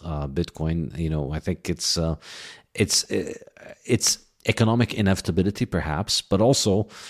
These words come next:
it's politically a very powerful tool for you to employ it, because,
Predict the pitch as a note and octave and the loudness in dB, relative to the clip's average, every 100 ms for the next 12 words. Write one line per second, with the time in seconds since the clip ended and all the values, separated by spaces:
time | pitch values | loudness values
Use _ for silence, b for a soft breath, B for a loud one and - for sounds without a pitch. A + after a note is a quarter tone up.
0 | B B _ G#2+ G2 - - - A2+ C#3 | B B _ 0 2 0 0 4 6 4
1 | G3 D3+ G2 F#2 F#2 F2+ E2 - G#2 F2 | 2 0 0 2 4 2 0 -2 0 2
2 | F#2+ A2+ G2 F#2+ F#2+ E2+ F2 - C3 - | 6 6 6 4 2 0 -2 0 0 0
3 | E2+ E2 F#2+ D#2 D#2 C#2+ A2+ G2+ F2 - | 0 0 2 0 -2 0 2 2 2 0
4 | D#2+ E2 D#2+ E2 | -2 0 0 0